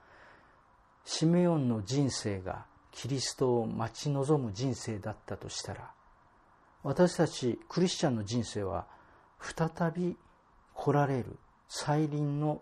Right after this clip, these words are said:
キリストを待ち望む人生でなければならないでしょう。私たちの信仰を点検する最もいい方法のうちの一つは、どれくらい再び来られる主を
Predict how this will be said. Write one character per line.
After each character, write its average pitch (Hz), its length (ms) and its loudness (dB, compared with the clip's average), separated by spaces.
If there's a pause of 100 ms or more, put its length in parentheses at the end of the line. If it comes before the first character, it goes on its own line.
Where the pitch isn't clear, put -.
キ - 160 -8
リ 135 120 0
ス - 140 -8
ト 139 140 2
を 120 60 0
待 113 300 -4
ち 175 60 2
望 175 300 2
む 180 160 0
人 135 240 0
生 120 240 2
で 120 160 0
な 120 120 0
け 120 200 -4
れ 117 80 -2
ば 139 240 2 (300)
な 110 80 -4
ら 98 120 -2
な 95 120 -6
い 95 40 -8
で 98 120 -8
し - 160 -12
ょ - 100 -10 (1500)
う。 - 60 -6
私 180 260 0
た 185 100 2
ち - 100 -6
の 139 80 2
信 151 300 4
仰 156 200 4
を 143 60 4
点 139 260 0
検 139 300 -2
す 143 100 -2
る 127 80 2 (260)
最 180 100 4
も 170 140 4
い 170 140 4
い - 100 -4 (200)
方 131 220 2
法 127 220 0
の 120 280 0 (120)
う 120 100 -4
ち - 160 -6
の 127 220 -2
一 - 240 -2
つ - 160 -6
は、 - 140 -6 (720)
ど 156 160 8
れ 196 140 8
く - 180 -2
ら 107 140 2
い - 120 -10 (920)
再 131 400 -2
び 120 100 0
来 - 180 -6
ら 139 120 4
れ 139 100 0
る 117 140 -2
主 - 260 -2
を 131 220 0